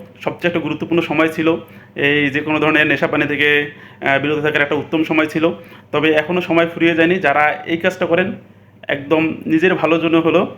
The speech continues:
আহ, চেষ্টা করুন যে এই নেশাপানি দ্রব্য থেকে শুরু করে, ধূমপান থেকে শুরু করে এই কাজগুলো ছাড়ার। আহ, তামিম ইকবাল খানের ডাক্তার এই কথাটা সবাই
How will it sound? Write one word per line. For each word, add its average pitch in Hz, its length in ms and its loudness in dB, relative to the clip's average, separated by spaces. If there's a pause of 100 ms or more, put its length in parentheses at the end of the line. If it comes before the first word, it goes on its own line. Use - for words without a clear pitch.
(300)
আহ, 139 180 0
চেষ্টা 156 260 -4
করুন 170 260 0
যে 151 160 2
এই 180 580 -2 (300)
নেশাপানি 170 440 0
দ্রব্য 165 340 0
থেকে 170 220 -2
শুরু 160 200 -6
করে, 185 160 2
ধূমপান 147 380 0
থেকে 160 160 -2
শুরু 151 200 -6
করে 165 240 0 (380)
এই 147 100 -4
কাজগুলো 147 320 -2
ছাড়ার। - 260 -2 (500)
আহ, 139 160 0
তামিম 156 280 0
ইকবাল 190 240 2
খানের 190 240 2
ডাক্তার 175 360 0
এই 170 120 2
কথাটা 170 600 2 (200)
সবাই 165 380 0